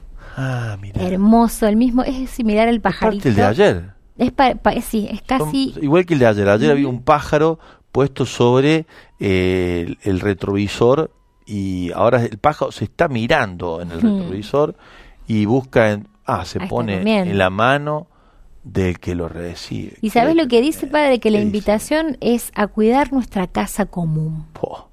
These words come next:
Speaker 2: Ahí, digamos, está el llamado en la construcción del reino.
Speaker 1: El pájaro está en casa, ¿eh?
Speaker 2: Sí,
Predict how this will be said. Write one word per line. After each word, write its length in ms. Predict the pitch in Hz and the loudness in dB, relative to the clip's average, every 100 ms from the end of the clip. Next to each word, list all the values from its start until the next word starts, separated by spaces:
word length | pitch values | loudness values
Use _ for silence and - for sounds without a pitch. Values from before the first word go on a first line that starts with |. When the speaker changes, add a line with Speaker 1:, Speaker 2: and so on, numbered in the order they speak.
| - | -6
Speaker 2:
Ahí, 380 | 180 196 214 | 0 2 4
digamos, 420 | 196 185 180 180 180 | 4 4 4 2 -2
está 280 | 170 - | -4 0
el 100 | 190 | 0
llamado 500 | 190 185 185 196 202 208 | 2 -2 0 2 4 4
en 80 | 185 | 2
la 80 | |
construcción 640 | 175 180 - 180 - 190 180 | 0 -6 -6 -8 -4 -4 -2
del 140 | 170 | -2
reino. 500 | 180 170 165 160 156 - | -2 -4 -4 -8 -10 -8
Speaker 1:
El 100 | 104 | -6
pájaro 320 | - 220 - | -6 -4 -6
está 120 | - 139 | -6 -10
en 80 | |
casa, 380 | 139 - - - | -8 -8 -8 -12
¿eh? 100 | - - | -14 -12
Speaker 2:
Sí, 120 | - | -4